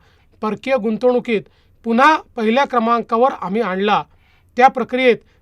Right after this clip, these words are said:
निश्चितपणे उदय सामंत यांचे मोलाचे योगदान आहे. मुख्यमंत्री एकनाथराव शिंदे यांच्या मार्गदर्शनात या विभागाला अतिशय समर्थ नेतृत्व त्यांनी दिलं.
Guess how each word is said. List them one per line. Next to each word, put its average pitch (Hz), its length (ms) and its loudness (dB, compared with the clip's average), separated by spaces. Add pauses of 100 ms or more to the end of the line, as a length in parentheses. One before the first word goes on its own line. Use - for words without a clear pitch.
(100)
निश्चितपणे 202 680 -4 (360)
उदय 208 240 2
सामंत 240 460 -4
यांचे 190 360 -6
मोलाचे 202 520 -6
योगदान 196 440 -4
आहे. 147 240 -10 (600)
मुख्यमंत्री 233 560 -2
एकनाथराव 226 500 -4
शिंदे 214 460 -2 (360)
यांच्या 220 340 0
मार्गदर्शनात 233 800 -2 (460)
या 226 200 4
विभागाला 233 640 2 (100)
अतिशय 233 420 -6
समर्थ 269 420 -4
नेतृत्व 220 440 -4
त्यांनी 196 280 -6
दिलं. 160 220 -12